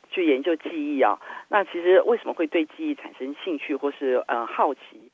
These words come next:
是因为说，哎，好像年纪越来越大，大家都希望说记忆力不要衰退，所以才想说，哎，那是不是有什么样子的方法，嗯，可以增加自己的，呃，记忆力？那看了这本书之后呢，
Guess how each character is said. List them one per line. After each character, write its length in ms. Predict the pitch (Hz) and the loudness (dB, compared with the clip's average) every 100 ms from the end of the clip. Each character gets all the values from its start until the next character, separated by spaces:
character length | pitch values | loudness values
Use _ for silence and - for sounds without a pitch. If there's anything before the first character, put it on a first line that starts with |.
| _ _ | _ _
是 80 | - | -8
因 80 | 175 | -2
为 140 | 175 | 0
说， 260 | 156 160 151 | 0 2 2
哎， 140 | - | 2
好 120 | 180 107 | -4 -2
像 160 | 170 | -2
年 160 | 147 127 | -2 -6
纪 140 | 160 | -4
越 140 | 156 135 | 2 2
来 100 | 110 | 2
越 240 | 143 135 | 0 -2
大， 240 | - 107 | 0 0
大 100 | 90 | 2
家 60 | 123 | 2
都 100 | 135 | 2
希 140 | - | 0
望 140 | 147 139 | -2 -2
说 180 | 143 135 | -2 -4
记 220 | - 160 | -4 -4
忆 20 | |
力 140 | 147 | -2
不 100 | 139 | 0
要 140 | 147 139 | 0 0
衰 240 | - 156 | 0 0
退， 260 | - 175 - _ - _ _ - | 0 -2 -4 _ -20 _ _ -12
所 100 | 190 | -4
以 20 | |
才 160 | 190 180 | 0 0
想 180 | 151 113 | -2 -4
说， 160 | 151 | 0
哎， 120 | - 220 | 0 -2
那 120 | 226 | -6
是 80 | 208 | -8
不 40 | |
是 120 | 196 185 | -4 -2
有 100 | 156 | -2
什 140 | - | -2
么 80 | 135 | -6
样 140 | 165 | -4
子 80 | 147 | -4
的 80 | 131 | -2
方 280 | - 180 202 | 0 0 0
法， 260 | 160 - - - - | -2 -2 -8 -14 -6
嗯， 160 | 131 | -6
可 140 | 120 156 | 0 0
以 120 | 139 | 0
增 220 | - 147 | -2 -2
加 180 | 147 139 | -2 -6
自 160 | - 170 | -8 -10
己 140 | 110 | -8
的， 280 | 92 87 - - - | -4 -2 -4 -14 -4
呃， 260 | 117 107 107 | -2 -2 -6
记 160 | - 139 | -10 -8
忆 120 | 127 | -6
力？ 240 | 131 127 - - - - - | -6 -6 -10 -20 -18 -10 -2
那 300 | 233 208 - _ - | 0 2 -2 _ -4
看 180 | - 294 | 2 2
了 100 | 196 | 2
这 140 | 175 | 0
本 140 | 135 | -2
书 200 | 113 143 | -4 -10
之 140 | 139 143 | -6 -6
后 220 | - 147 | -4 -4
呢， 200 | 123 | -4